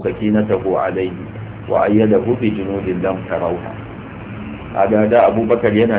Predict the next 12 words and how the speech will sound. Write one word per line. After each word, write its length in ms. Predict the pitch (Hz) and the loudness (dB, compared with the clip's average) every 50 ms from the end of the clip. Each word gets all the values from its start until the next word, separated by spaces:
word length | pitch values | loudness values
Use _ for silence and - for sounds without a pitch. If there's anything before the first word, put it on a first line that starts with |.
| 98 - | -2 -4
cikin 300 | - - 117 110 107 107 | -4 -2 0 0 2 2
fargaba, 560 | 107 98 92 87 90 87 87 95 92 92 - - - - - - - - - - - - - - | 0 0 0 -2 -2 -2 -2 -2 -2 -2 -4 -10 -16 -16 -16 -16 -14 -14 -14 -14 -14 -14 -8 -4
yana 240 | 117 117 117 110 98 95 | 0 2 2 2 2 0
cikin 400 | 101 107 104 - 113 113 113 107 | -2 -6 -2 0 0 0 0 0
tsoro, 400 | - - 110 98 92 92 98 98 98 - - - - - - - - - - - - - - - | 0 0 2 2 2 0 -2 -4 -6 -8 -12 -14 -14 -14 -14 -14 -14 -14 -14 -16 -16 -8 -2 0
yana 240 | 117 123 127 107 104 | 2 4 4 2 2
cikin 300 | 107 - - 117 113 107 117 | 0 0 0 2 4 6 4
bakin 320 | 120 117 - 123 123 117 | 4 4 4 0 0 -2
cikin 400 | 110 127 120 110 123 107 107 107 | -2 -6 -4 -2 -2 -2 0 0
abin 300 | - 104 104 120 127 113 | -2 0 0 0 0 2
da 80 | 104 98 | 2 2
zai 160 | 101 117 113 | 2 2 0